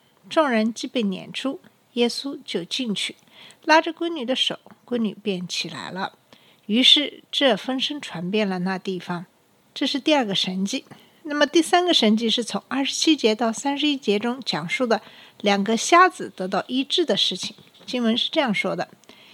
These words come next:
：“耶稣从那里往前走，有两个瞎子跟着他，喊叫说，‘大卫的子孙，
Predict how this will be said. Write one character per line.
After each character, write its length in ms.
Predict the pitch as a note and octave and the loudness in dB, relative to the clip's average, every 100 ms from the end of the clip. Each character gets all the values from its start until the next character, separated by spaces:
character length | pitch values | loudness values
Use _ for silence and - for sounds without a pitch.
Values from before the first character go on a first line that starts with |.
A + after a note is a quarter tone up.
| - _ | -20 _
：“耶 160 | E4+ F#4 | 4 4
稣 240 | F#4+ G4 | 4 2
从 320 | F#4+ - A#3 C4 | 0 -2 -2 0
那 220 | C#4+ A#3 | 2 2
里 180 | G3+ - | 0 -6
往 200 | F3+ F3+ | -8 -6
前 280 | - G3+ A#3 | -4 0 0
走， 180 | - - - _ _ _ | -2 -6 -12 _ _ _
有 140 | A3 B3 | 2 6
两 220 | A3 E3 F#3+ | 6 2 -2
个 180 | G3 | -2
瞎 280 | F#3 - C#4+ | -2 4 4
子 180 | D4 - - | 4 -6 -2
跟 160 | C#4+ | 0
着 80 | A#3 | 0
他， 280 | - F#3 G3 - - - _ | -2 -2 -2 -8 -20 -20 _
喊 260 | - G3 | -4 0
叫 200 | G#3+ C4 | 4 4
说 320 | A#3+ C4 C4+ - _ | 6 4 2 -2 _
，‘大 180 | - D#4 | 6 6
卫 160 | E4 D#4+ | 6 4
的 120 | B3 | 2
子 200 | - F3 | 0 -8
孙， 300 | - A#3 | -4 -2